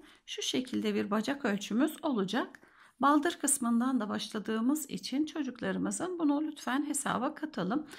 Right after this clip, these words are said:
Daha büyük yaşlarda daha büyük ölçüler alıp şöyle baldırına göre bakınız yukarı kısımları göre ayarlamalarımızı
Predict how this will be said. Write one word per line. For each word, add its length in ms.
Daha 220
büyük 280
yaşlarda 680
daha 240
büyük 340
ölçüler 560
alıp 460
şöyle 500
baldırına 540
göre 500
bakınız 440
yukarı 360
kısımları 800
göre 500
ayarlamalarımızı 1120